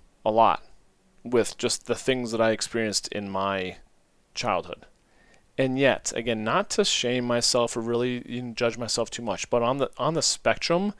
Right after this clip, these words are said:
my upbringing and the things that I experienced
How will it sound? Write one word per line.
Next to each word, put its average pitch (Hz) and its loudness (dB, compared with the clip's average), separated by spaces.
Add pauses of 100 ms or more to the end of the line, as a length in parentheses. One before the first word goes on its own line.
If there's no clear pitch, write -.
(840)
my 123 2
upbringing 127 0
and 113 -4
the 104 -6
things 123 -4
that 123 0
I - 0
experienced 113 -2